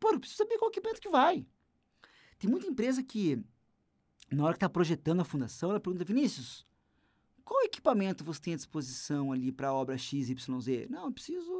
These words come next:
eu consigo esse can-, ah, não, então beleza. Então eu sei que ele tem um torque de vinte mil quilos." Isso.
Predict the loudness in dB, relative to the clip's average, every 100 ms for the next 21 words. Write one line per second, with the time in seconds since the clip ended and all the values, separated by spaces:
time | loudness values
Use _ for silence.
0 | -2 -2 -2 -4 -4 -6 -4 -4 -2 0
1 | 2 2 -2 -2 -2 0 0 -2 -4 -4
2 | -6 -6 -4 -4 -2 4 4 4 -4 -4
3 | -4 -2 -2 -2 -4 -2 0 -2 -2 -6
4 | 0 0 0 -6